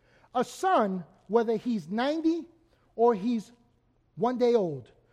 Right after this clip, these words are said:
does not, it, no matter his age, his son, his position as a son doesn't change.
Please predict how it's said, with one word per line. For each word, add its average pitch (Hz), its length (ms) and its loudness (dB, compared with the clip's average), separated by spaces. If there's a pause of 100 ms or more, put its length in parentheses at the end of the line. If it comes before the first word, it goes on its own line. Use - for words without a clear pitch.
(260)
does 190 280 -2
not, 233 360 -4
it, 190 140 -4 (540)
no 190 160 -2
matter 277 200 -2
his 220 160 -2
age, 208 400 2 (460)
his 247 380 -4 (280)
son, 294 380 -2
his 214 240 -2
position 269 540 -4
as 220 160 -6
a 214 40 -6
son 233 360 -6
doesn't 190 300 -4
change. 147 560 -12